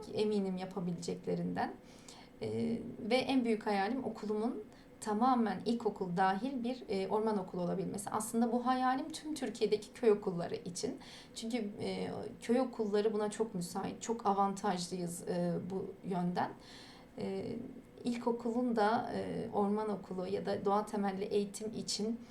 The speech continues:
e, hazır olması, birlikte ekip olarak bunu yapabilmeyi aslında çok isterdim. Burada görmüş olduğunuz fotoğrafta bizim tam, e, dört sınıfımız, açık hava sınıfımız, normal kapalı alan sınıfımız,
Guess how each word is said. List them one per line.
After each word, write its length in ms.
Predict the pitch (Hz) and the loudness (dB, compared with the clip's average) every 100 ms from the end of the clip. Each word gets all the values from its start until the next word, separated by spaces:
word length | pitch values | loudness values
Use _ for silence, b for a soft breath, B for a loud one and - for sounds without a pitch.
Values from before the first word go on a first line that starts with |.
| B B B B | B B B B
e, 140 | - 196 196 - 208 | -6 -4 -4 -6 2
hazır 280 | 214 202 214 | 2 6 8
olması, 680 | 190 180 175 196 - 208 226 | 8 4 0 -2 -2 -2 -2
birlikte 440 | 190 190 202 208 - | 0 2 2 0 -2
ekip 260 | - - | -2 -2
olarak 340 | 208 190 185 185 | 0 2 0 -2
bunu 220 | 202 202 | -2 0
yapabilmeyi 680 | 233 190 190 185 185 185 - | -2 -2 -2 -2 -2 -4 -4
aslında 560 | 202 - 185 180 240 - B B B | -4 -4 -4 -2 -2 -4 B B B
çok 280 | - 202 - | -6 -6 -4
isterdim. 720 | - - 196 180 175 220 226 - - - - - - - - - - - - - B B B | -6 -2 0 0 0 -2 -4 -8 -18 -20 -20 -20 -20 -20 -20 -20 -20 -20 -20 -20 B B B
Burada 260 | 202 233 233 | 0 4 4
görmüş 420 | 233 233 233 - | 6 8 6 6
olduğunuz 420 | 233 226 220 226 | 4 4 4 0
fotoğrafta 600 | - 226 220 208 214 247 226 | 0 2 4 2 0 -2 -2
bizim 400 | 196 226 233 - | 2 4 4 4
tam, 200 | 220 220 | 2 2
e, 460 | 226 190 190 190 | 0 0 0 2
dört 240 | 180 226 226 | 4 2 2
sınıfımız, 600 | - - 185 190 180 175 | -8 -8 -6 -6 -6 -4
açık 260 | 208 - 196 | -4 -4 0
hava 160 | 196 | 0
sınıfımız, 560 | 226 269 262 254 262 262 - B B B B | 0 -2 -2 0 -2 -2 -8 B B B B
normal 320 | 214 220 427 214 | 0 0 0 -2
kapalı 380 | 214 220 208 208 | -2 0 0 2
alan 180 | 220 240 | 2 2
sınıfımız, 720 | - 254 233 247 247 247 | 0 -4 -4 -2 -2 -2